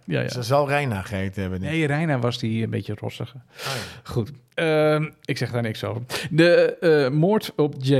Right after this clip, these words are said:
Speaker 1: R wordt overigens genoemd als het, eh, fragment wat iemand zich, eh, nog goed kan herinneren
Speaker 2: Oh,
Speaker 1: uit die
Speaker 2: jongen.
Speaker 1: serie Dallas die dan, eh, net ge-, ge-, gezegd is.
Speaker 2: Ja, en die Bobby
Speaker 1: Eh,
Speaker 2: Ewing die dan aan het dromen had. Die werd dan wakker. Ja, dat kon toch niet, jongen?
Speaker 1: <laughs> Nee.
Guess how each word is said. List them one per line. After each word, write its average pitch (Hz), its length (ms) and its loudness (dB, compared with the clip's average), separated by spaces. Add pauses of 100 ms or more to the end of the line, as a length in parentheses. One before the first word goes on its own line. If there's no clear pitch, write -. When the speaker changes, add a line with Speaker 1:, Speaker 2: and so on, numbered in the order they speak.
Speaker 1:
R 117 300 0
wordt 120 200 -2
overigens 117 380 -2
genoemd 120 360 0
als 113 180 -2
het, 117 220 -6
eh, 113 80 2
fragment 117 500 -2
wat 120 160 -4
iemand 110 240 -4
zich, - 260 -6
eh, 110 100 0
nog 107 120 -2
goed 123 160 0
kan 110 140 -4
herinneren 107 360 -2
Speaker 2:
Oh, 123 60 -4
Speaker 1:
uit 139 120 -2
die 135 100 -2
Speaker 2:
jongen. 123 140 0
Speaker 1:
serie 117 160 -2
Dallas 107 300 -2
die 117 120 -2
dan, 107 260 -4
eh, 104 60 -6
net 107 180 -6
ge-, 110 300 -2
ge-, 117 240 -10
gezegd 110 420 -6
is. 135 180 -2
Speaker 2:
Ja, - 60 -10
en 240 80 -8
die 226 80 -2
Bobby 226 220 0
Speaker 1:
Eh, 233 60 -2
Speaker 2:
Ewing 220 240 0
die 139 80 -2
dan 170 100 -2
aan 185 80 -2
het 185 100 0
dromen 175 440 4
had. 107 320 -4
Die 151 100 -6
werd 170 120 -2
dan 175 120 0
wakker. 123 420 0 (280)
Ja, 110 240 -6
dat 107 160 -4
kon 139 200 -2
toch 117 120 -4
niet, 110 200 -2
jongen? 107 380 -4
Speaker 1:
<laughs> - 340 -4 (600)
Nee. 135 280 -4